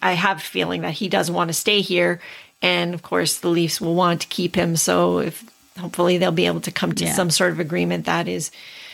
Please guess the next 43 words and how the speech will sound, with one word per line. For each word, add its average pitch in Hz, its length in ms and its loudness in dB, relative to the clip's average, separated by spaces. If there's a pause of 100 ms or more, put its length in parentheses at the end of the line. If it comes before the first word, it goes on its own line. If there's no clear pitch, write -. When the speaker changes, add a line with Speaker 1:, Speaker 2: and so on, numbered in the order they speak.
(240)
Speaker 1:
works 226 260 0
for 196 100 2
both 185 260 2
sides 175 560 2
to 175 340 2 (220)
be 175 120 0
able 175 140 -2
to 175 80 -2
keep - 260 -6
him 175 120 -2
here. 175 400 -2 (640)
Speaker 2:
Yeah, 165 200 -8
they, 196 180 -2 (440)
they 220 160 4
got, 214 400 0
in 190 140 0
my 214 140 4
opinion, 190 300 2
they 165 100 2
gotta 160 340 2 (300)
try 160 280 2
and 156 160 2
keep - 320 -2
players 151 400 0
like, 151 180 -4 (160)
at 165 100 2
least 175 260 0
some 160 180 4
players. 170 440 0
I 165 60 4
mean, 160 220 4
you 156 120 2
got 175 220 2
rid 180 140 2
of 170 160 -4
Naz, 156 640 2
you 151 120 -2
got 156 260 0
Speaker 1:
Mm-hmm. 175 260 0
Speaker 2:
rid 165 140 0
of 165 160 -4
Tyler 165 340 0
Bozak, 147 720 2